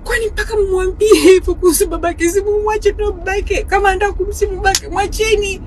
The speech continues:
Eh, mtu mwenyewe huyu mimi kumuona ndo hivi shida. Akienda kumwambia babake, akiacha,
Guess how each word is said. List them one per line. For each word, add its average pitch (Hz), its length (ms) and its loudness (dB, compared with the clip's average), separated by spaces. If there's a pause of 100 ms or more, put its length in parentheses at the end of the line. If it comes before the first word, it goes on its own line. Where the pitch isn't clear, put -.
Eh, 381 160 0
mtu 359 240 4
mwenyewe 403 320 2
huyu 403 200 6
mimi 392 400 -4 (140)
kumuona 403 500 4
ndo 370 120 0
hivi 359 240 2
shida. - 440 0 (160)
Akienda 392 360 4
kumwambia 415 400 0
babake, 427 600 4 (240)
akiacha, 403 560 2